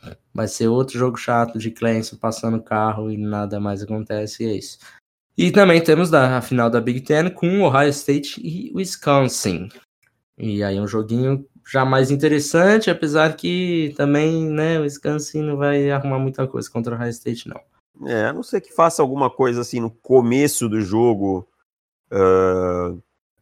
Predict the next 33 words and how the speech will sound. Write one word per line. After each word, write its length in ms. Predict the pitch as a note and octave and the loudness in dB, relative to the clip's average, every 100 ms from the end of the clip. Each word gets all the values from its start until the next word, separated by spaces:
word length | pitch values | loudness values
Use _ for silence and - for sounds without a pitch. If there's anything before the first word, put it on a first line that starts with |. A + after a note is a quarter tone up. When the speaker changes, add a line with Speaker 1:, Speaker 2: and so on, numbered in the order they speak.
| - - _ _ _ _ _ _ | -16 -16 _ _ _ _ _ _
Speaker 2:
o 80 | A2 | -12
time 280 | G#2+ B2 A#2 | -8 -6 -2
comece 500 | A#2 A2 A2 G#2+ G#2 | 0 2 2 0 -8
assim, 220 | - G#2+ | -6 -6
exploda, 840 | G2 - _ - B2 G#3 C#3 E3 E3 - _ _ _ | -6 -8 _ 4 8 8 8 4 4 -12 _ _ _
né, 260 | F2+ F#2 G2 | -6 -2 -2
consiga, 880 | - F#2+ - G#2+ G2 F#2+ F2+ F#2+ G2 _ _ _ _ _ | -4 -10 -8 -4 2 4 2 -2 -12 _ _ _ _ _
tipo, 420 | - - G2+ F2+ _ _ | -18 -8 -8 -8 _ _
marcar 420 | A2 G#2+ G#2 A#2 | 0 0 2 0
dois 220 | G#2+ A#2 | 2 -2
touchdowns 500 | A#2 A2 A#2+ A2 G#2+ F2+ | -2 -10 2 2 2 4
rápidos, 1000 | G#2+ C3 - G2+ G2 F#2+ F#2 F2+ - G2 | 4 4 0 -8 -6 -6 -8 -10 -12 -4
é, 460 | G#2 F#2+ F#2 A2 | 0 2 2 -2
um 280 | A2 - G#2+ | -6 -6 -6
turnover, 680 | - G#2+ F#2+ A#2 C#3+ G#2 A2 | 0 0 4 6 6 6 2
alguma 200 | G2 G2+ | 2 -2
coisa 200 | A2+ G2 | -2 -4
assim, 340 | F#2+ - C3 - _ _ _ | -6 -6 -8 -10 _ _ _
mas 240 | A2 A2+ A2+ | 0 0 2
senão 240 | A#2+ A2+ | 0 0
fica 180 | - B2+ | -2 -4
muito 200 | A#2 C3 | -4 -8
difícil. 400 | - - G2 F#2 | -14 -12 -10 -10
Acho 120 | - | -4
que 60 | G2+ | 0
o 20 | |
Ohio 160 | G2 | 0
State 360 | F#2+ - G#2 - | 0 -4 -2 0
é 40 | |
um 240 | A2 G#2+ G2+ | 0 -2 -4
time 260 | A2+ G#2+ | -4 -2
muito 380 | G#2+ G#2+ A#2 A2 | -2 0 -2 -2
melhor 420 | A2 G2 G2 G2+ | -2 2 4 4